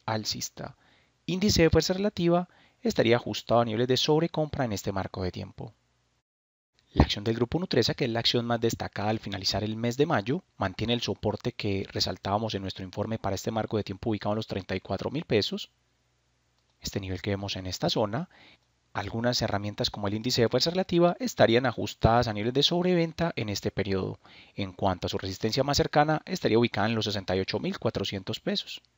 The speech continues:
Para su marco de tiempo mensual, la tendencia continúa siendo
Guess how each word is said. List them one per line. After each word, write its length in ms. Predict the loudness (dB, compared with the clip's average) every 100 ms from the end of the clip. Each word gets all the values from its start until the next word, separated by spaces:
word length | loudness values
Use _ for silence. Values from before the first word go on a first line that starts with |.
| _ _ _ _ _ _ _ _ _ _ _ _
Para 220 | -2 0
su 120 | -2
marco 320 | -2 0 2 0
de 80 |
tiempo 300 | 0 0 0
mensual, 500 | 0 0 4 6 6 0 _
la 140 | -2
tendencia 600 | 2 2 2 2 2 2
continúa 640 | 2 -4 -4 -6 -4 -2 0
siendo 600 | 0 -2 -4 -2 -2